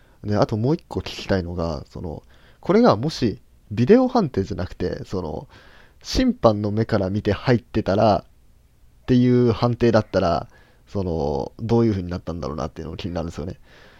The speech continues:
うん。で、今回の議論って多分その、ビデオ判定がどうなのかっていうので、それもあって、その議論が過熱してると思うんですよね。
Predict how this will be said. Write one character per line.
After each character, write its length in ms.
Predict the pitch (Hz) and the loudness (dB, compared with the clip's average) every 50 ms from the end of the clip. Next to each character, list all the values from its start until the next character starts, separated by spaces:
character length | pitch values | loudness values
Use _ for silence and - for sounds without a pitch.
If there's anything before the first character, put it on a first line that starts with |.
| - _ _ _ - _ - | -20 _ _ _ -20 _ -14
う 60 | 95 | -14
ん。 240 | 90 87 104 117 - - - - - - _ _ | -12 -12 -14 -16 -20 -20 -20 -20 -20 -20 _ _
で、 100 | - 127 | -12 -6
今 160 | - - 202 190 | -4 -2 2 4
回 160 | - 127 104 | 4 4 4
の 80 | 104 | 4
議 120 | 101 98 104 | 0 0 -2
論 120 | 104 98 | -2 -2
っ 20 | 90 | -4
て 80 | 107 | -4
多 140 | 98 - 127 | -2 -2 -2
分 100 | 113 104 | -2 -4
そ 140 | - - 101 | -6 -6 -4
の、 200 | 101 95 90 76 110 | -4 -4 -4 -4 -2
ビ 160 | 107 127 139 | 0 4 6
デ 100 | 180 196 | 8 8
オ 80 | 202 | 8
判 260 | 190 - - 202 185 160 | 6 4 0 -2 -2 -2
定 600 | - - 135 117 110 107 104 101 98 82 - - _ _ _ - _ - _ _ _ _ _ _ - | 0 2 4 4 4 4 4 2 0 -2 -4 -8 _ _ _ -20 _ -20 _ _ _ _ _ _ -8
が 300 | 117 107 117 113 107 101 | -2 0 2 2 2 2
ど 280 | - 110 110 127 123 117 | -2 0 0 2 2 2
う 20 | |
な 100 | 107 101 | 2 0
の 100 | 98 101 | -2 -2
か 120 | - - 117 | -4 -4 -4
っ 40 | |
て 220 | - _ _ - 117 | -4 _ _ -2 2
い 280 | 113 120 123 131 135 | 2 4 4 6 4
う 180 | 127 113 - - - - - - - - - _ _ - | 4 4 2 -2 -8 -18 -20 -20 -20 -20 -20 _ _ -2
の 140 | 117 123 | -2 4
で、 260 | 117 143 151 131 113 - - - - - - - - - - - _ _ _ _ - - - | 6 6 6 6 4 -2 -10 -20 -20 -20 -20 -20 -20 -20 -20 -20 _ _ _ _ -20 -20 -16
そ 160 | - - 185 | -4 2 4
れ 100 | 190 202 | 4 4
も 180 | 196 190 185 180 | 4 4 4 2
あ 60 | 185 | 2
っ 40 | 185 | 2
て、 240 | - - 214 170 123 | 2 4 4 4 4
そ 120 | - 110 | 4 0
の 100 | 98 101 98 | -4 -4 -4
議 120 | 92 107 | -2 -4
論 100 | 101 92 | -4 -4
が 120 | 85 92 | -4 -6
過 140 | - - - | -4 -4 -4
熱 200 | 101 98 - - | -4 -4 -6 -8
し 60 | - | -6
て 100 | - 104 | -4 -4
る 80 | 98 92 | -4 -4
と 80 | - 87 | -6 -6
思 80 | 73 | -6
う 20 | 87 | -8
ん 20 | |
で 40 | - | -10
す 40 | - | -8
よ 60 | - | -8
ね。 140 | 101 110 | -8 -10